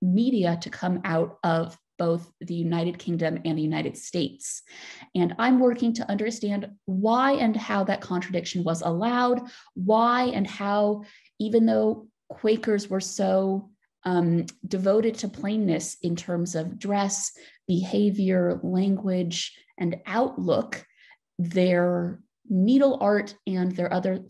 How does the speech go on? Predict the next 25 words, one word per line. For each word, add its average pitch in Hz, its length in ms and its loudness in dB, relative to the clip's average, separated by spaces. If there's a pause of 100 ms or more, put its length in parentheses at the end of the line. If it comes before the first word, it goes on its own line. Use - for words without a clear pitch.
(100)
forms 190 280 0
of 196 100 -4
decorative 185 480 -4
art 175 340 0 (360)
were 190 100 0
so 196 500 2
incredibly 170 680 -2
opulent. - 640 -4 (580)
So 240 260 2
I'll 254 160 4
start 311 280 0
off 269 260 2
by, 240 340 0 (140)
um, 208 400 2
speaking 226 380 -2
a 220 60 2
little 208 240 0
bit 226 260 0
about 196 400 0
how 214 240 -4
I 208 100 0
came 196 280 -6
to - 140 -20
this 175 200 -8
topic. - 580 -4